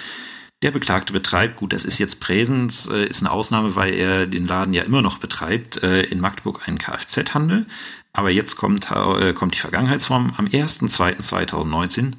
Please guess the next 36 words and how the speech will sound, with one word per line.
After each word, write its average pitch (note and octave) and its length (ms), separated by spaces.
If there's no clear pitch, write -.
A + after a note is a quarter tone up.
suchte, G2 600
wegen E2 200
Imperfekt, B2 540
der G#2+ 80
Kläger G#2+ 300
das, G2 320
äh, F2+ 280
Betriebsgelände G#2+ 500
des F#2+ 120
Beklagten - 400
auf, C#3 240
um A#2 120
ein F#2 100
Kraftfahrzeug F#2 580
für F#2 220
private - 420
Zwecke - 280
zu - 180
erwerben. - 400
So, E2+ 140
und F#2 180
das G#2 80
mache A#2 180
ich G2 80
durchgängig, D3 600
bis G2 160
ich - 220
alle B2 480
un-, G#2+ 240
äh, G2+ 240
bis - 220
ich - 140
alle, G#2+ 720
äh, G#2+ 40
unstreitigen G2 600
Tatsachen G#2 720